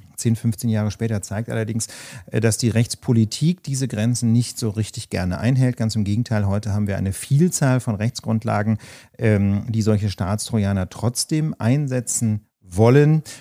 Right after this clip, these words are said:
Und das führt zu einer ganzen Reihe von Problemen. Markus, dazu kommen wir vielleicht noch. Aber will ich jetzt nicht zu tief ausholen. Aber jedenfalls grundsätzlich mal, wir haben die, wir haben das Datenschutzgrundrecht, wir haben das I-T-Grundrecht. Das sind die klassisch digitalen Grundrechte. Aber, und das finde ich das eigentlich Spannende,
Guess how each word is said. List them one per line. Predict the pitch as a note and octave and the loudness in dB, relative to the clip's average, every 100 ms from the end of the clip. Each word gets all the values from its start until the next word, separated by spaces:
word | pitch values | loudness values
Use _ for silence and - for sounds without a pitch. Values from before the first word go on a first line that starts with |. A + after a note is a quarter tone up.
| - | -2
Und | B2 | 2
das | A2+ - | 4 4
führt | C3+ B2+ | 0 2
zu | B2+ | 2
einer | A2+ | 2
ganzen | G#2+ G#2+ | 2 0
Reihe | G#2+ G#2 G#2 | -2 0 0
von | G2+ G#2+ G#2 | 0 -2 -2
Problemen. | - F#2 G2+ A2 | -6 -2 0 2
Markus, | G2 G2 G2+ | 0 0 -4
dazu | G2 - | -6 -10
kommen | A2 F#2 | -6 -4
wir | F#2 | -4
vielleicht | F2 G2 G2 - | -4 -10 -14 -12
noch. | F#2 | -12
Aber | - G2+ - - - | -4 -4 -4 -12 -4
will | G#2 | 0
ich | - | 2
jetzt | - | 2
nicht | G#2 - | 0 0
zu | G#2+ | 2
tief | E3 F#3+ | 2 4
ausholen. | C#3+ D3 D3 B2+ | 4 6 6 6
Aber | B2 | 6
jedenfalls | A#2 C3+ C3+ A#2+ - | 6 4 6 4 4
grundsätzlich | - D#3 E3+ D3 | 4 6 6 4
mal, | D3 C3 B2 A#2+ | 4 4 4 2
wir | A2 | 2
haben | A2+ A2 | 4 4
die, | G2+ G2 F#2+ | 2 -2 0
wir | G#2 | 2
haben | G#2+ | 2
das | F2 - | 2 2
Datenschutzgrundrecht, | D3+ F3+ F3 E3 - D#3 C#3 C3+ - | 2 2 -2 -4 -4 -4 -2 -2 -2
wir | A2 | -2
haben | G#2 | 0
das | F#2 | -2
I-T-Grundrecht. | - - A#3 A#3 A3+ G#3 F#3+ | -6 0 2 4 2 0 0
Das | E3 | 0
sind | A#2+ A2+ | 0 -2
die | G#2 | -4
klassisch | - A#2+ C#3 A#2+ - | -2 0 0 -2 -4
digitalen | A2+ A2 A2 D#3 | -4 -2 0 0
Grundrechte. | F3 D#3 D3+ - - | 0 -2 -4 -4 0
Aber, | C3+ A#2 | 2 2
und | F#2+ F#2+ - - - - - | -2 -10 -14 -20 -20 -20 -4
das | C3+ - | -2 2
finde | G3 | 4
ich | D3+ | 2
das | F#2+ | -2
eigentlich | - A#2+ G3 - G2 | 0 2 2 0 -4
Spannende, | - D#2+ E2+ B2+ | -6 -4 0 0